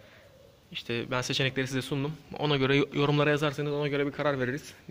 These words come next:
Nasıl istiyorsunuz ona göre çekilişi gerçekleştiririz arkadaşlar. Çekilişi bu hafta sonu yapacağım. Ee, biliyorum hep erteleniyor. Arkadaşlar bu erteleme,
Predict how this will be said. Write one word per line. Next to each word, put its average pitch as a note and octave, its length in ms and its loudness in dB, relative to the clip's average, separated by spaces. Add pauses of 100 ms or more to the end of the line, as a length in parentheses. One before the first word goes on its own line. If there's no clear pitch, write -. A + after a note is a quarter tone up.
(160)
Nasıl C3+ 220 -8
istiyorsunuz C3 540 -10
ona C#3 160 -6
göre B2+ 240 -8 (1080)
çekilişi C3+ 400 -4
gerçekleştiririz C3 600 -4
arkadaşlar. B2 420 -4
Çekilişi D3 420 -4
bu D#3 60 0
hafta D3 180 -2
sonu D3+ 160 -2
yapacağım. C#3+ 320 -4 (520)
Ee, B2 260 -2 (320)
biliyorum C#3+ 260 2
hep C#3+ 120 -4
erteleniyor. C#3+ 580 0 (460)
Arkadaşlar C3 520 -4
bu C3+ 80 -2
erteleme, D3 440 -4